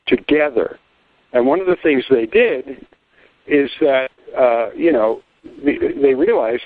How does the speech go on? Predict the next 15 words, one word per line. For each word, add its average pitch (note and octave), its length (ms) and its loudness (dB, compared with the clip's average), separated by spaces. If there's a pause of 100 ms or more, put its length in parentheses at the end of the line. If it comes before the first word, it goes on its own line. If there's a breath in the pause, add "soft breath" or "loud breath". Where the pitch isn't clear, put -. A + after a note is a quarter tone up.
that - 200 -8
she - 140 -2
couldn't A3 300 0
be D3+ 120 2
alone B2 520 -2
in A#2+ 100 2
this B2 180 0
tremendous F#3+ 560 0
grief. G#3+ 320 0
Imagine C#3+ 440 0
that A2 100 -2
her C3 140 0
beloved C3 520 0
just - 220 -10
leaves, D3+ 480 -2